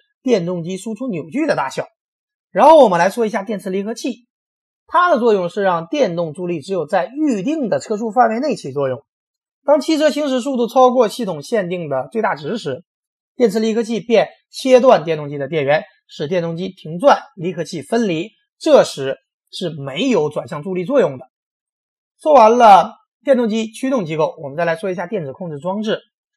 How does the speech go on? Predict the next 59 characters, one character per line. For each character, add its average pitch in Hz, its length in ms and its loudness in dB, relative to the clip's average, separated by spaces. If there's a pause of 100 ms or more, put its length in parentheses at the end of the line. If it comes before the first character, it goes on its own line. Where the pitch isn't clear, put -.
(360)
电 302 180 4
子 160 140 -4
控 233 180 -2
制 220 80 0
装 226 220 -2
置 226 160 -2
是 208 160 -8
以 135 160 -8
微 190 200 -4
机 202 160 -6
为 170 140 -4
中 214 240 -8
心， 240 220 -6 (240)
包 170 160 -4
括 165 320 2 (280)
车 - 160 -2
速 277 140 -2
传 170 160 -4
感 143 160 -6
器、 175 320 -8 (260)
方 233 200 -2
向 226 120 -2
盘 190 240 0
转 139 320 0
距 190 380 -6
转 165 220 -2
角 233 240 4
传 143 160 -6
感 127 100 -8
器 143 240 -8 (240)
和 208 160 2
驱 277 300 -4
动 262 180 0
电 240 220 2
路 240 140 0
的 165 120 4
电 190 220 -2
子 139 80 -8
控 202 160 -8
制 160 80 -10
系 247 120 -4
统。 175 140 -4 (1000)
电 294 240 6
动 226 140 2
助 208 100 -2
力 202 80 0
转 160 140 2
向 160 100 -6
系 175 120 -6
统 143 100 -6
的 147 60 -8
工 185 160 -8
作 180 200 2
原 147 220 0
理 151 160 -6
是 151 240 -8
这 180 120 -2
样 151 200 0
的： 131 60 -18